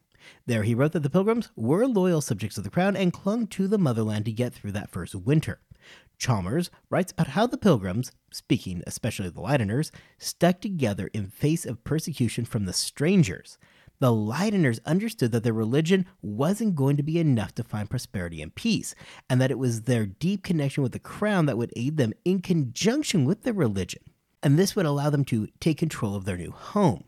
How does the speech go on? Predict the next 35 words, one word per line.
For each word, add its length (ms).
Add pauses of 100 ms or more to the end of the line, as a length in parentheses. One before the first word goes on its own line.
(500)
And 100
now 80
Chalmers 440
goes 220
as 100
far 220
as 120
to 100
claim 180
that 80
the 80
Latiners 500
continually 680
fell 380
back 360
on 120
English 360
laws, 520 (200)
despite 320
no 440
requirement 640
to, 120
as 160
they 140
had 240
landed 320
without 280
a 60
charter, 600 (380)
as 280
it 100
was 220
their 140
birthright. 920 (600)
In 160